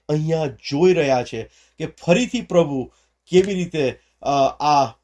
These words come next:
અ, પૃથ્વીનું બંધારણ કરી રહ્યા છે. અ, પચીસમી કલમ, દિવસે તેના દરવાજા કદી બંધ થશે નહીં, કેમ કે ત્યાં રાત પડશે નહીં. તેઓ સર્વ પ્રજાઓના ગૌરવ તથા કીર્તિ તેમાં લેવાશે.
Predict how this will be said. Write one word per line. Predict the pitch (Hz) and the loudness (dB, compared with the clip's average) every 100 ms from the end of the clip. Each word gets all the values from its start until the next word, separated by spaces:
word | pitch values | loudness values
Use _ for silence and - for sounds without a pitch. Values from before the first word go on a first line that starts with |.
| _ _ - | _ _ -4
અ, | 139 123 123 _ _ _ _ _ _ _ | -2 -2 -4 _ _ _ _ _ _ _
પૃથ્વીનું | 170 170 160 147 135 - _ | -8 -6 -4 -2 -2 -6 _
બંધારણ | 139 139 131 147 143 139 | -2 0 2 2 2 -2
કરી | 139 131 | -4 -4
રહ્યા | 123 123 120 | -2 -2 -4
છે. | 113 110 101 _ _ - | -6 -12 -12 _ _ -6
અ, | 135 | -4
પચીસમી | 131 156 156 202 190 185 | -2 -4 -6 -8 -6 -6
કલમ, | 175 165 143 | -2 -2 -2
દિવસે | 143 170 202 208 214 | -2 -2 -2 0 -2
તેના | 208 180 175 | -2 0 0
દરવાજા | 156 151 165 175 170 180 | 0 -2 0 0 0 -2
કદી | 175 156 156 | -4 -6 -6
બંધ | 127 147 151 156 | -4 -4 -4 -6
થશે | - 160 - 170 | -6 -6 -4 -4
નહીં, | 131 104 - _ _ _ | -4 -6 -14 _ _ _
કેમ | 147 | -4
કે | 143 151 | -2 -4
ત્યાં | - 160 156 | 0 2 2
રાત | 139 156 180 | 2 0 0
પડશે | 185 170 180 175 165 | -4 -4 -4 -4 -4
નહીં. | 127 113 107 _ _ - | -4 -8 -10 _ _ -10
તેઓ | 156 156 | -6 -6
સર્વ | - 190 185 202 | -2 0 2 0
પ્રજાઓના | 196 175 175 170 175 165 156 | 0 -2 0 2 2 0 -2
ગૌરવ | 135 160 180 175 | -4 -4 -2 -4
તથા | 165 165 | -4 -6
કીર્તિ | 156 165 160 - 170 | -6 -8 -10 -12 -6
તેમાં | 165 156 160 | -2 0 0
લેવાશે. | 165 170 160 - 113 | 0 2 2 0 -10